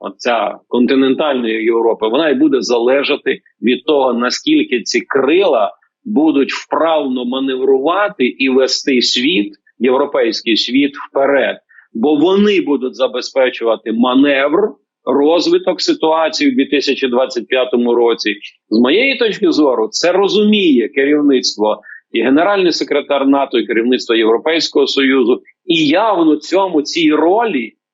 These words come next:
піддається і Лондон. Вони розуміють, що, дистанціювавшись від Європейського Союзу через Брексіт, вони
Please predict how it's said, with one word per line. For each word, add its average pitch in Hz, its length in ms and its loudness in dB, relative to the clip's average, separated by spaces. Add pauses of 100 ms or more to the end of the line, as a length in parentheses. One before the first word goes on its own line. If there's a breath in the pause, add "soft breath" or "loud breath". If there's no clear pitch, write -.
піддається 165 880 0
і 170 80 2
Лондон. 135 600 2 (400 loud breath)
Вони 208 240 0
розуміють, 185 680 2
що, 147 240 0
дистанціювавшись 165 1300 0
від 143 260 0 (140)
Європейського 135 1000 0
Союзу 139 500 2
через 123 480 -2
Брексіт, 190 560 0 (360 loud breath)
вони 170 380 0